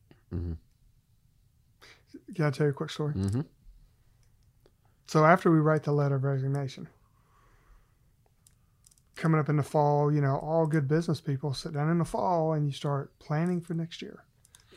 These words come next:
Speaker 2: making all your budgeting and your marketing and all that.
Speaker 1: Yeah.
Speaker 2: So, um, I decided to do things different. This time I started inviting the, the Father and the Holy Spirit and Jesus into that and saying, "Well,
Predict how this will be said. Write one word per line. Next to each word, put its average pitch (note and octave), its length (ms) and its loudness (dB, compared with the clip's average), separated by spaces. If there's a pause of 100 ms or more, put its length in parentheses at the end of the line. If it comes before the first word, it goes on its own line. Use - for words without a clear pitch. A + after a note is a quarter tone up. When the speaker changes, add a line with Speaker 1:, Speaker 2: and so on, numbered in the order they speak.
(120)
Speaker 2:
making C#3+ 220 -2
all D3+ 280 2
your D#3 340 0 (220)
budgeting D3+ 540 0
and D3+ 80 0
your D3 100 0
marketing C#3 560 -2
and C3+ 80 -2
all C#3 140 -4
that. E3+ 200 0
Speaker 1:
Yeah. G2+ 120 2
Speaker 2:
So, D3 320 0 (600)
um, C#3+ 460 2 (500)
I D#3 140 -2
decided D#3 460 2
to C#3 100 0
do C#3 100 0
things C#3 300 -2
different. D3 380 -6 (1040)
This F3+ 160 2
time F3 180 2
I D3+ 60 4
started D3 440 0
inviting C#3+ 480 0
the, B2+ 140 -6 (680)
the D#3+ 60 -12
Father D#3 440 -2
and C#3 100 -2
the C3+ 60 -2
Holy C#3 220 0
Spirit C#3+ 460 -4 (680)
and C#3 120 0
Jesus D3+ 460 4
into D#3+ 380 0
that C3+ 300 -2
and C#3 120 -6
saying, C#3+ 420 -6
"Well, C#3+ 320 -6